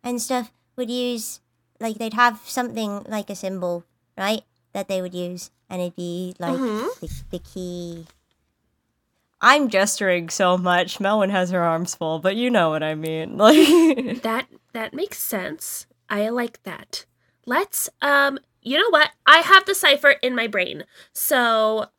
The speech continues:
Speaker 2: we can go if we don't wanna get caught. Um, or we could stay here and we could sort of, like
Speaker 1: You're not gonna take it with you?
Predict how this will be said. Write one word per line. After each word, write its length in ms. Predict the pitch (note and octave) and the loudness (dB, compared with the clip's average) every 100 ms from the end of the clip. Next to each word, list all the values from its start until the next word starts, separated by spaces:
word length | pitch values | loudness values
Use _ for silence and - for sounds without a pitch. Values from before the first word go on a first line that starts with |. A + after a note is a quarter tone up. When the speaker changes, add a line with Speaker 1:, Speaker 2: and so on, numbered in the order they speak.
| _ _ | _ _
Speaker 2:
we 160 | - A3+ | -16 -14
can 400 | - A4+ F4 A#3+ | -6 -2 -2 -4
go 500 | - A3 G3+ G3 A3+ | -2 2 4 4 2
if 140 | C4+ | -2
we 100 | A3+ | -4
don't 280 | G3+ F#3+ F#3+ | -6 -6 -4
wanna 280 | G#3+ A3 C#4 | -4 -4 -6
get 300 | F4 A4 _ | -8 -10 _
caught. 1040 | - - A3 E3 D3 A2+ D#3+ _ - - _ _ _ - _ _ | -14 -6 -4 -2 -2 -6 -8 _ -12 -12 _ _ _ -20 _ _
Um, 580 | B3 A#3+ A3+ G#3+ G3+ F#3+ - _ _ _ _ _ _ _ - | 2 4 4 2 0 -2 -6 _ _ _ _ _ _ _ 2
or 80 | A#4 | 4
we 180 | G#5 G5+ | 4 0
could 120 | G#4 | 0
stay 260 | - C4 A#3+ | 2 0 0
here 560 | A3+ F3+ F3 B3 G#4+ _ _ - | -4 0 4 2 2 _ _ -6
and 100 | C#4 | -4
we 120 | B3 | -2
could 200 | A#3 A3+ | -4 -4
sort 200 | - G#3+ | -4 -4
of, 160 | G3+ G3+ | -6 -6
like 560 | E3+ A#2 - - - _ _ _ _ _ _ _ _ _ _ _ | -8 -10 -14 -20 -20 _ _ _ _ _ _ _ _ _ _ _
Speaker 1:
You're 100 | G#3+ | -12
not 100 | G3+ | -8
gonna 260 | G#3+ F3+ - _ | -8 -8 -12 _
take 300 | - F#3 - | -14 -14 -12
it 160 | F#3 - | -14 -12
with 240 | F#3+ G#3+ | -14 -12
you? 160 | E4+ | -14